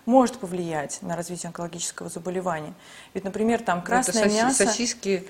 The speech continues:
Speaker 1: сосиски.
Speaker 2: какие-нибудь консервы, там,
Speaker 1: Да,
Speaker 2: копчености.
Speaker 1: да, сосиски, колбаски,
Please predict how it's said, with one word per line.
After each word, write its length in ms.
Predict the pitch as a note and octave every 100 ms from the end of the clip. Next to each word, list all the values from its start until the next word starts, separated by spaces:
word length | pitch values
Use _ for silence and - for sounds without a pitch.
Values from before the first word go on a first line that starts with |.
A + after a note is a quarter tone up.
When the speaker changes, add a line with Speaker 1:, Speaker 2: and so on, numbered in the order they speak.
| -
Speaker 1:
сосиски. 560 | - D4 D4 C#4 C4+ G3+
Speaker 2:
какие-нибудь 300 | F3+ C4+ D#3+
консервы, 720 | F3+ F3 - G#3 G#3 F#3 F3
там, 140 | G3+ D#3
Speaker 1:
Да, 220 | A#3+ A#3+
Speaker 2:
копчености. 520 | A#3 F#3+ F#3+ F3 G#3+
Speaker 1:
да, 240 | G#3+ A3+ A3+
сосиски, 720 | C4 B3 C4+ C4+ - - B3
колбаски, 840 | - A3 G#3 A3 A#3 A3+ -